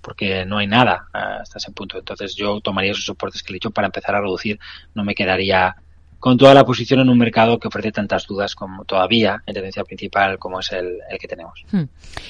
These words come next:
Speaker 2: I A G, que ha sido hoy la, la compañía del ibex que más ha subido, un cuatro y medio por ciento. Mañana presenta resultados la aerolínea. ¿Cuál es su momento ahora mismo para I A G?
Speaker 1: Eh, el valor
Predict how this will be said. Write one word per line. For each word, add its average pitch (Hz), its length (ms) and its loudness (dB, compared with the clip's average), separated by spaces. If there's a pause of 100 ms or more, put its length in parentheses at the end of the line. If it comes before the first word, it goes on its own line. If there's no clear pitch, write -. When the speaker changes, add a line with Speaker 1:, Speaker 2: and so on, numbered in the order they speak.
(100)
Speaker 2:
I 233 160 8
A 247 60 6
G, 156 340 -2
que - 80 -2
ha 175 60 0
sido 214 260 2
hoy 220 200 6
la, 175 440 4
la 170 160 0
compañía 170 380 2
del 202 100 2
ibex 196 220 0
que 175 100 0
más 180 500 0
ha 180 140 -2
subido, 196 560 4
un 190 220 -4
cuatro 185 260 0
y 185 40 2
medio 175 220 2
por 165 160 -2
ciento. 185 540 0
Mañana 190 460 0
presenta 185 420 0
resultados 170 720 0
la 160 460 2
aerolínea. 175 720 0
¿Cuál 208 200 0
es 220 100 0
su 233 380 2 (100)
momento 202 720 0 (480)
ahora 185 180 2
mismo 190 220 4
para 170 420 2
I 196 140 0
A 180 40 -2
G? 185 200 -2 (2250)
Speaker 1:
Eh, 170 260 6
el 185 100 12
valor 233 460 12